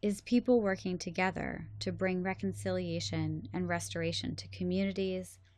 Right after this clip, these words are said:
to the earth, to families, and organizations. It's people upholding righteousness and enacting justice in their daily lives. The other one hundred sixty-seven hours in the week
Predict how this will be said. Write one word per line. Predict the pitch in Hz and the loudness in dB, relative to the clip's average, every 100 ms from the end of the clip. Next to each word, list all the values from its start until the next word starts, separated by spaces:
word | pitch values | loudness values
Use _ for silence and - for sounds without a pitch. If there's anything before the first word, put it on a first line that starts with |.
| _ - - | _ -20 -8
to | 165 | -4
the | 147 202 | 2 6
earth, | 226 208 - - | 6 4 -4 -14
to | - | -12
families, | 156 214 220 214 202 185 185 - - | -2 2 4 4 2 0 -4 -10 -4
and | 208 | 0
organizations. | 180 196 190 175 175 - 143 - - - _ _ _ _ _ _ _ _ _ | 2 2 0 0 0 0 -4 -4 -8 -14 _ _ _ _ _ _ _ _ _
It's | 220 - | -4 -4
people | - 247 262 - - | 0 2 4 0 -2
upholding | 214 - 226 220 196 | -8 -2 2 4 2
righteousness | 180 180 208 180 - 165 160 - - - | 4 4 2 -4 -2 0 0 -4 -12 -4
and | 180 | 0
enacting | 175 180 180 - 175 160 | 2 2 0 -2 -2 0
justice | 165 - - - - - - _ - | 0 -2 -8 -8 -10 -14 -16 _ -2
in | 180 | 0
their | 165 156 | 2 0
daily | 160 151 151 | -2 -2 -2
lives. | 156 - - - - - - _ _ _ _ _ _ _ _ _ _ | -4 -4 -8 -10 -16 -20 -20 _ _ _ _ _ _ _ _ _ _
The | 214 208 | 2 4
other | 214 240 | 6 4
one | 214 180 | 4 2
hundred | - 220 220 208 | 2 2 2 0
sixty-seven | - 202 - 202 190 185 | -4 -2 -2 0 0 2
hours | 170 185 185 180 165 | 2 4 2 2 0
in | |
the | 165 | 0
week | 165 185 151 - - | 2 0 0 -4 -18